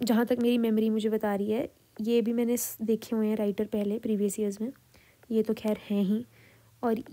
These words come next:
ये शायद देखे हैं, पक्का याद नहीं है, पर ये मेरे को नाम सुना हुआ है, ऐसा नहीं है कि कहीं और से ही आए हुए हैं, ठीक है? I'm sorry, मेरे पास details नहीं है, ए, आगे, पर ये, अ, सो-, अ, question easy है, Moderate है, easy भी नहीं बोलूँगी मैं, ठीक है?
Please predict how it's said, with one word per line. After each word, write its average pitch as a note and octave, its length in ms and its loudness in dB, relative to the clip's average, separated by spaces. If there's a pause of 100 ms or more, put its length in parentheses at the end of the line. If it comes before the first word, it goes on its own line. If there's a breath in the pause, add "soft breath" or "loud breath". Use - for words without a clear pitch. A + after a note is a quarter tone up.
(240)
ये C#4 200 -2
शायद B3+ 540 -4
देखे A3 400 -6
हैं, G3 140 -2
पक्का - 340 -6
याद G#3+ 240 0
नहीं G3+ 160 0
है, B3 60 -2
पर B3+ 100 0
ये B3+ 140 2
मेरे A#3+ 180 2
को B3+ 120 0
नाम A#3 240 0
सुना A3 260 -2
हुआ G3 160 -2
है, - 80 -6
ऐसा A3 300 -2
नहीं G#3+ 140 0
है G#3 60 0
कि G#3+ 100 -8
कहीं G#3 260 0
और G3 140 0
से G#3+ 160 -4
ही G#3 80 -2
आए G3 140 -6
हुए - 140 -8
हैं, - 160 -14 (300)
ठीक A3 140 -10
है? C4+ 100 -6
I'm A#3+ 120 -6
sorry, G#3+ 260 -4
मेरे G#3+ 160 -2
पास G#3+ 200 -8
details G#3 500 -4
नहीं G3+ 160 -2
है, A#3 100 -6 (600 loud breath)
ए, G3+ 340 -2
आगे, G3+ 300 -4 (320 loud breath)
पर C4+ 100 4
ये, C#4+ 120 4
अ, G#3+ 240 2
सो-, G#3 240 -2
अ, A3 160 0
question A#3+ 340 0
easy F#3+ 240 -2
है, - 120 -10 (380)
Moderate A#3+ 540 0
है, G3+ 160 -2
easy G#3+ 220 -2
भी G3+ 100 -4
नहीं G3 120 -2
बोलूँगी G3 360 -8
मैं, - 160 -14 (760 loud breath)
ठीक B3+ 180 -4
है? C#4+ 100 -2